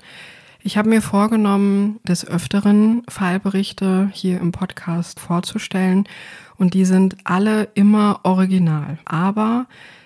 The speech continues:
die Vertraulichkeit für meine Klientinnen wird natürlich und selbstverständlicherweise gewahrt. Das heißt, alle Fallgeschichten sind echt, sind aber so verfremdet und anonymisiert und vor allen Dingen sind auch die Namen geändert,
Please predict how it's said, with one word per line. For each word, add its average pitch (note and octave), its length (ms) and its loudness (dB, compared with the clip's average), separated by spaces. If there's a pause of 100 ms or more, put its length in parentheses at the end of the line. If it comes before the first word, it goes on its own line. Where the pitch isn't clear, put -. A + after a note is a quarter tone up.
die F3+ 100 -2
Vertraulichkeit G3 1200 -2
für - 160 -4
meine E3 260 0
Klientinnen F3 760 0
wird F#3 240 -2
natürlich G3 760 -2
und E3+ 160 -2
selbstverständlicherweise F3 1300 -4
gewahrt. D#3+ 520 -6 (600)
Das F3 180 -2
heißt, F3+ 460 -2
alle G3+ 240 0
Fallgeschichten G3 960 -2
sind F3 320 0
echt, - 480 -8 (160)
sind G3 280 0
aber F3+ 520 -2
so F#3+ 320 -2
verfremdet F3+ 800 -2
und - 340 -2
anonymisiert F#3 960 2 (480)
und F3+ 160 0
vor F#3 140 0
allen F3+ 180 0
Dingen F#3+ 160 4
sind F#3+ 220 0
auch - 160 -8
die F#3 160 -4
Namen F3+ 480 2
geändert, E3 560 -2